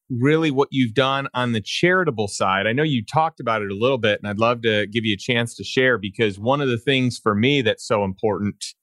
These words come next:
with my book, with The Lifestyle Investor, I really wanted to not only educate people on how to be financially free, to create financial freedom. So it's a, you know, th-, there's opportunities to impact mindset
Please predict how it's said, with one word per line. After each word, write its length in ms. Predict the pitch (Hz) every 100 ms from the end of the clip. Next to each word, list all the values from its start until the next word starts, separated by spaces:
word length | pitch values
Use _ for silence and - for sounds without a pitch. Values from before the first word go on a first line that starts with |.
| _
with 200 | 95 101 95
my 200 | 120 131
book, 240 | 110 101
with 100 | 110
The 60 | 92
Lifestyle 460 | 101 110 - 104 98
Investor, 640 | 104 151 - 101 95 95 _ _ _ _ -
I 160 | 120
really 360 | 175 151 135 123
wanted 520 | 107 117 113 117 107 -
to 180 | 117 113
not 220 | 110 123
only 320 | 123 131 123
educate 520 | 113 113 107 123 113 -
people 680 | 120 - 113 107 101 101 _ -
on 180 | 110 98
how 320 | - 123 123 -
to 280 | 120 104 101 _ 107
be 220 | 95 131 165
financially 720 | - 117 107 104 104 104 98
free, 400 | - 95 92 98
to 80 |
create 800 | 101 - - 127 123 120 131 165 -
financial 480 | - 113 104 104 - -
freedom. 360 | - 95 92 98
So 180 | - 104
it's 160 | 101
a, 220 | 107 98 - 95
you 140 | 107
know, 180 | 98 95
th-, 140 | 98 107
there's 300 | 110 104 - _ - - -
opportunities 520 | 135 135 120 165 135
to 80 | 127
impact 420 | - 131 135 117 110
mindset 640 | 113 120 139 - 123 107